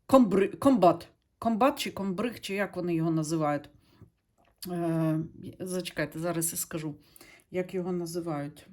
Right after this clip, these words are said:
М. Г-, г-, главком. Главком його називають, от як згадала. Ось, розумієте,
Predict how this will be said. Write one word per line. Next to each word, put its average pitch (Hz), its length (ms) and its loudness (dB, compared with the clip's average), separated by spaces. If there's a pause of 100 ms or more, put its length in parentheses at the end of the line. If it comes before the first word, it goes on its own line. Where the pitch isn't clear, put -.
(220)
М. 165 340 -10 (3250)
Г-, 175 360 -2
г-, 214 320 -4
главком. 185 760 0 (500)
Главком 185 520 0
його 147 180 -2
називають, 135 580 -10
от - 220 -4
як 120 220 -10
згадала. - 520 -2 (760)
Ось, 175 400 0
розумієте, 202 560 6